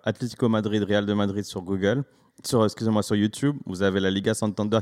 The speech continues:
qui a mis le match, qui a mis un résumé du match sur YouTube. Oh, la, comme il dit, bah, euh, Pichou, la caméra avec le flou en arrière, c'est exactement quand vous mettez un but à fifa et que vous voulez mettre le seum à l'adversaire que vous étiez en,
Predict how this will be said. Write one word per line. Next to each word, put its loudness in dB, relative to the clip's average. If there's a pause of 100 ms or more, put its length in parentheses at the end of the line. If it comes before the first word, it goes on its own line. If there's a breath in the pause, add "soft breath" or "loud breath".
qui -6
a -2
mis -2
le -2
match, -2
qui -4
a 0
mis 2
un 0
résumé 0
du -4
match 0
sur -4
YouTube. -2 (640 loud breath)
Oh, -18 (260 loud breath)
la, -4
comme 6
il 4
dit, -2
bah, 6
euh, 6
Pichou, -4 (580)
la 2
caméra 4
avec -4
le -4
flou 0
en 8
arrière, 6
c'est -6
exactement 4
quand 4
vous 6
mettez 6
un 6
but 2
à 4
fifa 0
et 2
que 2
vous 0
voulez 2
mettre 0
le 6
seum 2
à 2
l'adversaire -2
que -6
vous -4
étiez -4
en, -2